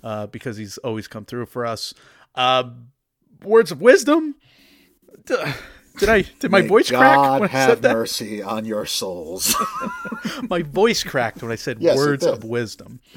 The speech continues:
Speaker 1: <laughs> Bet big, win big. Bet small, but bet on everything and you could still win big. So win big. I, I can't. I, with no conviction. I
Speaker 2: No
Speaker 1: can't.
Speaker 2: balls,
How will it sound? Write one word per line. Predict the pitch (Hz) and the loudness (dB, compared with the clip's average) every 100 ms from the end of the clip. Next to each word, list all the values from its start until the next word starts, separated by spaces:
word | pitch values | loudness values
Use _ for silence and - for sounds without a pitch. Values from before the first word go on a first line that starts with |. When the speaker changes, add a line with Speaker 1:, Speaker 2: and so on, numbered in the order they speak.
| 359 - | -6 -6
Speaker 1:
<laughs> | - - - 120 | -8 -14 -10 0
Bet | 180 240 - | 2 2 2
big, | 160 151 131 131 - - - | 2 2 0 -8 -20 -16 -12
win | 120 147 - | -2 6 6
big. | 117 - - 359 - 359 - 339 - 285 - | 6 0 0 -8 -2 -4 0 -4 2 2 6
Bet | 160 349 | 4 4
small, | - - 208 285 208 147 156 196 - _ _ - - - - | -2 -2 6 8 8 4 0 -2 -14 _ _ -20 -20 -20 -10
but | 117 156 - | -2 -2 2
bet | 165 | 2
on | 151 139 | 4 4
everything | 190 196 175 - 127 117 113 110 104 - _ _ _ _ _ - | 6 6 4 0 -4 -2 -4 -8 -14 -20 _ _ _ _ _ -14
and | 135 131 | -10 -10
you | 131 | -10
could | 131 | -12
still | - 180 180 | -8 -4 -2
win | 196 | -4
big. | 190 220 214 | -2 -2 -2
So | - 143 | -8 -6
win | 151 | -6
big. | 151 180 220 - _ - | -2 0 0 -6 _ -6
I, | 147 151 175 160 165 | -6 -6 -12 -12 -10
I | 202 | -10
can't. | 208 - 208 143 | -10 -8 -10 -8
I, | 147 156 | -10 -10
with | 190 202 - | -4 -4 -2
no | 214 240 | 0 0
conviction. | 240 202 240 233 - 113 113 - | 0 -4 -2 -4 -8 -14 -14 -10
I | 127 | -4
Speaker 2:
No | 123 | 0
Speaker 1:
can't. | 139 | 2
Speaker 2:
balls, | 147 156 | 4 4